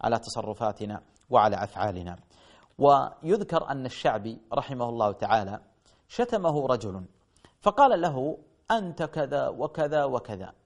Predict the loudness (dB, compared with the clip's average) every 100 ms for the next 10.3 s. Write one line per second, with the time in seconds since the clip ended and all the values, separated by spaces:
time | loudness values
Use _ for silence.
0 | _ -10 -2 -2 -2 -6 -6 -6 -12 -16
1 | _ _ _ _ -12 -10 -10 -10 -10 -8
2 | -10 -10 _ _ _ -4 -2 -2 -8 -12
3 | -12 -14 -16 _ _ -10 -6 -6 -6 -6
4 | -8 -8 -10 -10 _ _ _ -8 -4 -2
5 | -2 -2 -4 -6 -12 -10 -12 -16 _ _
6 | _ _ _ -2 -2 0 -4 -4 -4 -2
7 | -4 -4 -6 -6 -16 _ _ _ _ _
8 | _ _ _ -4 -2 0 -4 -6 -4 -6
9 | -6 -12 -14 _ _ -6 -4 -6 -8 -6
10 | -6 -8 -12